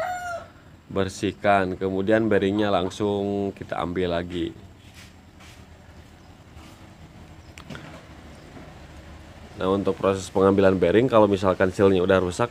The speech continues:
mau diketok dari kanan juga bisa sih. Tidak masalah. Nah, diambil aja seperti ini, mudah kok. Kalau tangan kita kuat. Nah, kemudian tinggal kita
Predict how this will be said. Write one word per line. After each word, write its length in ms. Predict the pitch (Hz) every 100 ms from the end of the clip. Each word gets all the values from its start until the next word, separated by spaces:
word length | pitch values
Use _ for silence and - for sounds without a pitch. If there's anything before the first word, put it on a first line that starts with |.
| 117
mau 80 |
diketok 480 | 95 92 98 117 -
dari 320 | 101 95 95
kanan 400 | 82 92 90 104
juga 160 | 104 92
bisa 320 | 90 92 104
sih. 220 | 87 87 87 - - - - - - 605 605 622 - - - - - -
Tidak 220 | - 82
masalah. 580 | 85 80 82 80 78 80 - - - - - - - - - - - - - - - -
Nah, 320 | - - - - -
diambil 480 | - 76 85 78
aja 220 | 82 92 95
seperti 420 | 98 90 - 87
ini, 220 | 98 107
mudah 320 | 98 82 90
kok. 200 | 98 101 - - - - - - - - - - - - - - - - - - - - - - -
Kalau 180 | 95 95
tangan 240 | 95 95
kita 240 | 90 92 82
kuat. 300 | 110 104 110 - - - - - - - - - - - - - - - - - - -
Nah, 320 | 95 90 90
kemudian 560 | 90 92 101 101 120 131
tinggal 320 | 117 110 120
kita 640 | 113 107 - 120 123 127